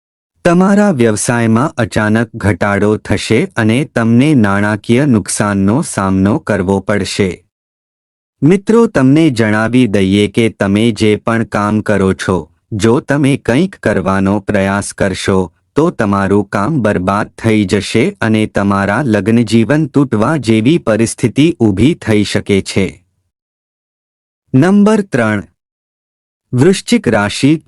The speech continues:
વૃશ્ચિક રાશિના લોકોને જણાવી દઈએ કે તેત્રીસ વર્ષ પછી રાહુ અને શનિની યુતિથી બનેલો પિશાચ યોગ આ રાશિના સાતમા ભાવમાં બનવા જઈ રહ્યો છે.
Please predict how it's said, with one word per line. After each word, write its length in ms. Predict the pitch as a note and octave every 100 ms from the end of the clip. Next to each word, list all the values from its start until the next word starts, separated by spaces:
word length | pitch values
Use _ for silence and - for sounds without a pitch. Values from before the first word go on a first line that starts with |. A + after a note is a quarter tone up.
| G#2+
વૃશ્ચિક 500 | B2 C#3 D#3 F#3 A2
રાશિના 640 | G2 G2 - A2+ G#2 G#2+
લોકોને 720 | G2 F#2+ F#2 A2 G#2+ A2 D#3
જણાવી 580 | A#2+ G#2 G2 G2+ G2+ A#2+
દઈએ 420 | G2 F#2+ F#2+ G2+
કે 220 | G2 A2
તેત્રીસ 680 | G#2 A2 G2 - A2 E3 -
વર્ષ 380 | F#2+ A2+ D#3+ -
પછી 360 | F#2+ F#2+ A#2 G2+
રાહુ 380 | F#2 D#2 G2
અને 340 | - - G#2 G#2
શનિની 600 | - A2+ G#2+ G2+ A#2+ B2
યુતિથી 540 | G2+ G2 G#2 - D#3
બનેલો 520 | C3+ G2 G2 F#2+ G2 G2
પિશાચ 600 | - F#2+ G#2 G#2 - G#2
યોગ 340 | F#2+ G2+ A2
આ 220 | - A2
રાશિના 600 | G2+ F#2+ F#2 A2 G2 G2+
સાતમા 640 | F#2 G#2 F#2+ - G#2 G#2+
ભાવમાં 680 | B2 E2 G2 F#2+ F#2 F#2+ B2
બનવા 420 | G#2+ G2+ F#2+ G#2+ B2+
જઈ 340 | G#2+ G#2 G#2+
રહ્યો 340 | G2 E2 F#2
છે. 420 | F2+ - F#2+ E2